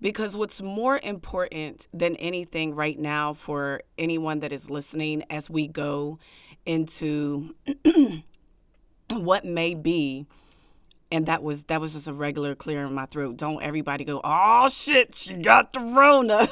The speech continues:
<laughs> It's like if you cough or sneeze, people are like, "Oh, shit, you, you sick? You dying?" I'm like, "Do you need a ventilator?" No, it was just a regular,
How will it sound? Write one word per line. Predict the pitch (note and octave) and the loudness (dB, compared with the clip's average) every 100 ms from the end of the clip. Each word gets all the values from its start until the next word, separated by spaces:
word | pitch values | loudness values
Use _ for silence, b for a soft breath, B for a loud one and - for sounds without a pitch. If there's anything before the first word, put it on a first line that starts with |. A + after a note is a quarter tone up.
| - | 0
<laughs> | C#4 E4 B B - | 0 -2 B B 0
It's | C4 | 2
like | C#4+ C4 | 6 6
if | A#3 A3+ | 6 0
you | B3+ | -2
cough | - - G#3+ A3+ A#3+ - | -4 2 4 4 4 -2
or | F#3+ | -4
sneeze, | G3 - F#3 F3+ G3+ F3 D3+ D3+ - B B | -4 -8 -8 -4 -2 0 -2 -4 -12 B B
people | A3+ G#3 | -6 0
are | F3+ | 0
like, | E3 D3+ - | 0 -2 6
"Oh, | G#3+ A3+ B3+ C4+ | 8 10 10 6
shit, | C4+ - D#4+ A#3 A#3 - b b b _ | 2 0 4 4 2 -6 b b b _
you, | - D#3+ G3+ B3+ | -12 -6 0 0
you | A3 A3 | 0 -4
sick? | - C#4+ D#4+ F4 - - | 0 6 6 6 -8 -8
You | F#3 G#3+ | -2 4
dying?" | B3 C4 D4 D#4+ E4 | 8 10 10 6 0
I'm | A#3 | -2
like, | A#3 A#3 G#3 - | 2 2 2 -4
"Do | G3+ | -6
you | B3 | -2
need | C#4+ C#4+ | 0 0
a | |
ventilator?" | A3+ C4 D#4+ E4 F4 F4 E4+ B3+ | 2 2 4 2 2 0 -2 -2
No, | D4 F#4+ F4+ D4+ B3 F#3 - | 6 10 10 10 4 2 0
it | A#3+ | 0
was | C#4+ C4 | 0 -2
just | D4 D4 | -4 -4
a | A#3+ | -4
regular, | G#3 A3+ B3+ B3+ | -2 -2 0 -2